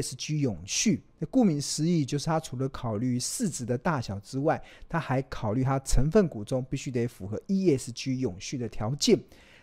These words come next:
那它的经理费是零点三五趴，那八月十五号收盘价是三十四块，哇，又更便宜了一点哦。那另外像零零六九二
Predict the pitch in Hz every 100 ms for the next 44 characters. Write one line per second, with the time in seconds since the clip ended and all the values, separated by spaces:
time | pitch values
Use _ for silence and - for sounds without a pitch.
0 | - 175 156 185 190 165 285 294 160 175
1 | 160 147 143 117 143 143 110 - 131 135
2 | 139 131 120 120 160 175 - 127 120 120
3 | 120 107 113 117 113 127 117 - - 98
4 | - 98 - - 107 113 120 185 147 120
5 | 117 123 113 143 143 113 101 113 - -
6 | - - - 135 143 156 151 143 156 135
7 | 151 175 185 208 254 165 - 101 - 202
8 | 117